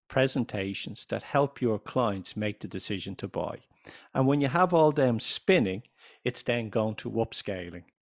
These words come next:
That's developing that system that will help you upscale and grow your business. Now, the reason why I picked the six of them, <coughs> excuse me, is because I looked at, like, Tony Robbins,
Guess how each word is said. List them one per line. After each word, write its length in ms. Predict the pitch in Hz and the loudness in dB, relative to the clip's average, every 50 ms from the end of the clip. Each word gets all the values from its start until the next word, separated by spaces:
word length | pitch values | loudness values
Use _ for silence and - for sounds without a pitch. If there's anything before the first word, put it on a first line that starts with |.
| _ - | _ -4
That's 240 | 117 117 - - - | -4 -4 -4 -6 -12
developing 720 | - - 107 98 101 120 117 120 127 120 117 - 117 110 | -8 -8 -8 -2 0 2 2 4 2 2 0 -2 -4 -2
that 200 | - 110 117 - | -2 -4 -4 -4
system 520 | - - - 98 87 - - - - 101 107 _ _ _ - - - - - _ _ _ | -6 -8 -6 -6 -6 -8 -10 -12 -12 -12 -14 _ _ _ -20 -20 -20 -20 -20 _ _ _
that 120 | - 101 95 | -8 -8 -6
will 120 | 95 101 | -6 -8
help 420 | 92 - - 123 117 - - _ - | -6 -2 0 0 0 -2 -6 _ -6
you 260 | 107 101 101 101 107 _ _ - | -6 -4 -4 -6 -8 _ _ -2
upscale 580 | - 147 - - - - 104 98 101 98 98 95 _ - | -2 -2 -2 -4 -8 -4 -4 -4 -4 -4 -6 -10 _ -14
and 100 | - 113 | -14 -12
grow 200 | - - 101 95 | -8 -8 -8 -6
your 140 | 95 95 95 90 | -6 -8 -10 -8
business. 580 | - 92 98 98 - - - - - - - _ _ _ _ _ _ _ _ _ _ _ _ _ _ _ | -6 -6 -6 -8 -10 -14 -16 -18 -20 -20 -20 _ _ _ _ _ _ _ _ _ _ _ _ _ _ _
Now, 120 | - 143 123 | -2 0 2
the 120 | 120 127 | 4 4
reason 380 | 120 123 143 170 196 175 165 139 | 4 4 4 4 4 2 0 0
why 220 | 131 139 127 120 | 2 2 2 4
I 120 | 113 107 104 | 2 2 0
picked 440 | - - - 120 110 - _ - - - - - - - _ - | -2 -2 -2 -2 -2 -2 _ -20 -20 -20 -20 -20 -20 -20 _ -10
the 80 | - - | -8 -6
six 400 | - - - 131 - - - - | -4 -2 -2 -2 -2 -4 -6 -8
of 100 | 113 - | -6 -4
them, 340 | 104 101 95 90 87 110 - _ _ _ | -6 -6 -6 -8 -10 -12 -14 _ _ _
<coughs> 220 | - _ _ - - | -20 _ _ -2 -2
excuse 600 | - - - - - - - - 127 113 98 - | -2 -2 -2 -10 -12 -14 -14 -10 -10 -10 -10 -10
me, 260 | 90 92 95 101 - _ - - - - - - | -12 -14 -14 -16 -16 _ -20 -20 -20 -16 -6 -2
is 140 | - 131 123 | 0 0 0
because 360 | - 123 - - 139 123 - _ _ _ _ _ _ - - _ - | -2 -4 -2 -2 -2 -2 -4 _ _ _ _ _ _ -20 -10 _ 0
I 100 | 151 156 | 2 2
looked 320 | 143 139 123 - - - | 2 2 0 -2 -2 -6
at, 140 | 107 - - | -6 -2 0
like, 240 | 107 101 101 95 - | 0 0 -2 -4 -6
Tony 320 | - - 120 113 107 101 | -2 0 0 0 0 -2
Robbins, 680 | 98 101 104 98 98 95 - 82 80 - - - - - | -2 0 0 0 0 -2 -4 -10 -12 -14 -16 -16 -16 -18